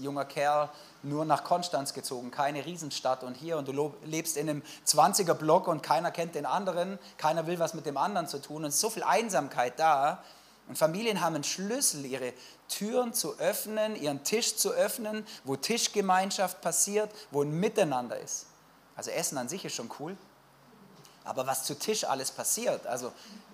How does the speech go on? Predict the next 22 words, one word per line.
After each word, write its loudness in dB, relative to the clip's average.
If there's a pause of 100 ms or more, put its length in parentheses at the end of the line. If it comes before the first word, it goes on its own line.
(140)
kann -2
man 0
ein -4
ganzes 2
biblisches -4
Studium 0
drüber 0
machen, -2
was 0
Jesus -2
alles 0
zu -4
Tisch -2
gemacht -8
hat. -10 (560)
Ich -10
hätte 0
mir 2
sagen 6
können, 0
ja, 4
hallo, 6